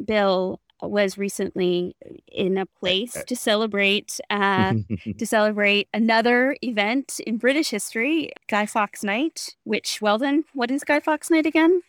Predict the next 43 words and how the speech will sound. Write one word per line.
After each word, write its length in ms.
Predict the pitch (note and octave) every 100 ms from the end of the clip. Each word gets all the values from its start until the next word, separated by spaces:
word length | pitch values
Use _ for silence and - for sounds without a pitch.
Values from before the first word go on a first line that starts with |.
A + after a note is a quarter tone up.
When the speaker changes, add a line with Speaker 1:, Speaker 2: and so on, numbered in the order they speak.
| -
Speaker 2:
Uh, 600 | F#2 F2 E2+ E2 D#2+ E2 C#2+
well, 240 | D#2+ F2
it 80 | C#2+
was 240 | D#2 -
when 180 | D#2 E2
the 80 | D#2+
Catholic, 640 | - D#2+ - E2 D#2 - -
uh, 180 | D2 C#2+
theocratic 640 | F2 E2 D#2+ F2 D#2 -
terrorists 580 | E2 F#2 C#2+ D#2 E2 -
tried 320 | - D#2 E2
to 60 |
blow 300 | D#2 D2+ D#2+
up 180 | E2 F2
the 80 | E2+
Protestant 480 | F2+ F#2 F2+ G2+ F2
Parliament. 360 | F#2 C#3 F2+
We, 100 | E2+ F2+
we 120 | G2+
see 220 | - A#2+
a, 180 | G#2 F#2
we 140 | G2
see 160 | - B2+
a 60 |
common 400 | G2 B2+ C#3+ A#2+
theme 280 | - B2 G#3
here, 360 | C3 D#2 - D2+
I 80 | E3+
think. 160 | - A3
Speaker 1:
Yes, 240 | C4+ -
we 180 | E4 C#4
do. 440 | C#4+ D#4+ C4 C#4+ - - C4+ -
<laughs> 0 |
Speaker 2:
<laughs> 100 | D4 - - - _ - -
Speaker 1:
Um, 240 | B3+ C4 B3+
but 220 | C4+ A#3
Bill 220 | B3+ C4
was 260 | C#4 C4+ - A#3+
in, 340 | A3+ A3 A3 -
uh, 320 | G3+ G3+ G3+ G3+ - _
the 320 | A#3+ A3 G#3+
Battle 440 | F#3+ A3+ B3 D4 -
Abbey 440 | A#3 B3 E3+ G#2+